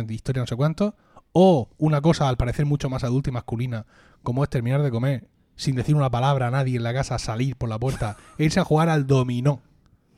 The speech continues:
¿Eh? Que recuerdo que es poner el ladico que tiene el mismo nu-, el, el mismo número de bolitas. No tienes ni por qué saber contar,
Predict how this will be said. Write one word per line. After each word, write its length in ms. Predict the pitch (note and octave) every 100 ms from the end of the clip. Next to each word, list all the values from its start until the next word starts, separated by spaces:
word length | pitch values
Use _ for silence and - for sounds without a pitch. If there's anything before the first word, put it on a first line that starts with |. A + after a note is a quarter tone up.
| _
¿Eh? 200 | D3 G3+ -
Que 120 | F3
recuerdo 380 | C3 C#3+ F3+ F#3+
que 80 | F3+
es 40 |
poner 400 | - D3+ F3+ A3+ _ _ _
el 160 | - D3
ladico 380 | C#3+ E3 F#3+ G#3
que 100 | D#3
tiene 260 | C#3+ E3+ F3+
el 100 | E3
mismo 240 | F3 D#3+
nu-, 120 | D#3 D#3
el, 220 | C#3 C3
el 80 | B2+
mismo 220 | D3+ F3+
número 260 | F3+ F3+ F3
de 80 |
bolitas. 520 | C#3 C3 D#3 F#2+ - -
No 100 | F3
tienes 200 | G#3 G#3+
ni 100 | E3
por 180 | D3
qué 120 | D3 F3+
saber 220 | E3+ F3
contar, 360 | C#3 A2+ B2+